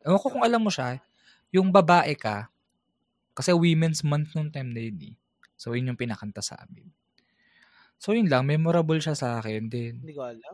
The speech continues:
Speaker 1: Ah, hindi mo siya alam?
Speaker 2: Hindi naman ako babae.
Speaker 1: Hindi, oo nga eh.
Speaker 2: Charot. Hindi, hindi ko
Speaker 1: Babae
Speaker 2: alam.
Speaker 1: at heart, ganun. <laughs>
Speaker 2: Ay!
Speaker 1: So, ayun.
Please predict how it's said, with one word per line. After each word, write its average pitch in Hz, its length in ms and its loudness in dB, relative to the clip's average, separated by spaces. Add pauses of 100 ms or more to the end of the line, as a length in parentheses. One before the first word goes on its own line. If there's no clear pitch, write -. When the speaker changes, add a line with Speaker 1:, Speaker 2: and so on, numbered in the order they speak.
(140)
Speaker 1:
Ah, 123 100 2
hindi 156 140 6
mo 139 80 0
siya 123 160 -2
alam? 92 280 -8
Speaker 2:
Hindi 151 140 -16
naman 147 220 -12
ako - 140 -20
babae. 123 120 -4
Speaker 1:
Hindi, 131 160 0
oo 104 240 -8
nga 95 200 -12
eh. 104 120 -14
Speaker 2:
Charot. 190 340 -2 (320)
Hindi, 175 160 -8
hindi 165 120 -6
ko 143 40 2
Speaker 1:
Babae 147 320 6
Speaker 2:
alam. 147 80 0
Speaker 1:
at - 140 -8
heart, 92 400 -4
ganun. 101 260 -12 (640)
<laughs> 202 560 -2 (240)
Speaker 2:
Ay! 208 120 -10 (680)
Speaker 1:
So, - 160 0 (200)
ayun. 143 460 4